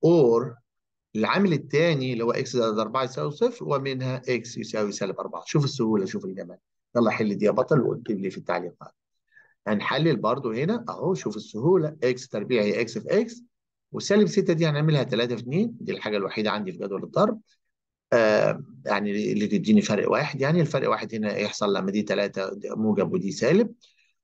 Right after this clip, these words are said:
إذا إكس زائد تلاتة يساوي صفر، ومنها إكس يساوي سالب تلاتة، or إكس ناقص اتنين يساوي صفر، ومنها إكس يساوي اتنين. نفس الشيء هنا يا جماعة.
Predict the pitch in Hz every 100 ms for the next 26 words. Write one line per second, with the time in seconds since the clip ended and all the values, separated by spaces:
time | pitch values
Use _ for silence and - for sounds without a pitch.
0 | _ 131 123 120 170 165 - 120 101 -
1 | 110 113 110 104 101 - 95 - 147 190
2 | 196 196 190 - 117 117 110 107 110 -
3 | 101 101 95 87 135 165 180 175 165 -
4 | _ _ _ _ _ - 131 135 127 131
5 | 151 151 143 113 117 110 120 110 98 104
6 | - 101 - 156 190 196 180 170 - -
7 | 113 107 107 104 113 _ _ _ _ _
8 | _ _ - 95 - - 120 - 92 90
9 | 92 - _ _ _ _ _ 135 131 -
10 | - _ _ _ _ _ _ _ _ _
11 | _ _ _ _ _ _ _ - 117 -
12 | 87 - 120 98 120 104 95 110 170 220